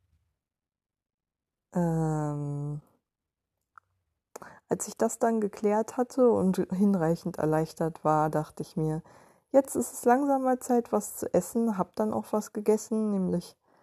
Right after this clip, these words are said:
das Brötchen, das noch da war und der Teller Kürbissuppe, der noch übrig war. Und, äh, ja,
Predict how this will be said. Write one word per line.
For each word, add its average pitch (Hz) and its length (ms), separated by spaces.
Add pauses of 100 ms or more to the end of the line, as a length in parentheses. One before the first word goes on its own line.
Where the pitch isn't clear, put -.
(340)
das 165 180
Brötchen, 185 540
das 196 200
noch 180 160
da 170 340
war 165 320
und - 420
der 165 220
Teller 156 520
Kürbissuppe, 202 760
der 202 140
noch 196 180
übrig 185 500
war. 170 280 (1200)
Und, 196 480
äh, - 20
ja, 180 1160